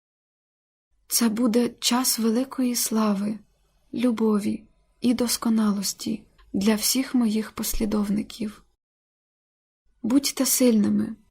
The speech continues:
Ви повинні витримати короткий період муки. Ваша віра зробить вас сильними. Пам'ятайте, я люблю вас.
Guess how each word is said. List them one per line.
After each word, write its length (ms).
Ви 220
повинні 520
витримати 720
короткий 680
період 540
муки. 480
Ваша 460
віра 460
зробить 480
вас 360
сильними. 680
Пам'ятайте, 800
я 220
люблю 380
вас. 440